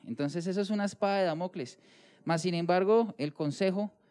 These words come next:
y esta corporación siempre ha estado presta a escuchar al, al pueblo. Eh, u-, últimamente, la semana pasada, las sesiones que tuvimos precisamente fueron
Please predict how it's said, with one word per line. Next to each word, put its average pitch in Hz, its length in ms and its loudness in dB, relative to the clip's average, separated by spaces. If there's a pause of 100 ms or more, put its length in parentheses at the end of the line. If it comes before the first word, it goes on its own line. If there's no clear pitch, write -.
(360)
y 147 300 0
esta 160 260 -4
corporación 147 640 -2
siempre 202 320 0
ha - 20 0
estado 190 380 0
presta 190 300 -2
a - 20 -2
escuchar 151 400 -6
al, 160 260 -4
al 123 160 -4
pueblo. 165 460 -2 (220)
Eh, 127 300 -4
u-, 143 220 -8
últimamente, 175 840 -4
la 147 180 -6
semana 139 360 -6
pasada, 135 460 -8 (420)
las 139 120 -2
sesiones 160 440 -6
que 165 100 -4
tuvimos 139 440 -4
precisamente 147 840 -6 (440)
fueron 160 460 0